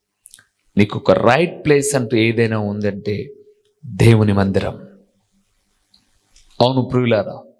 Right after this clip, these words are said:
షిలోహులో ఉన్నటువంటి దేవుని మందిరములో హన్నా దుఃఖము, నిట్టూర్పు తొలగిపోయింది.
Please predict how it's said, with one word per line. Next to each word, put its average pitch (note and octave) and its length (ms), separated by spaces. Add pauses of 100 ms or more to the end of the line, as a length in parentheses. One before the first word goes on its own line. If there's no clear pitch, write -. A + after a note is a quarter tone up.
(680)
షిలోహులో F3+ 1120
ఉన్నటువంటి C3+ 480
దేవుని C#3+ 640
మందిరములో B2 720 (480)
హన్నా D3 880
దుఃఖము, D3 580
నిట్టూర్పు C3 840 (240)
తొలగిపోయింది. C3 1300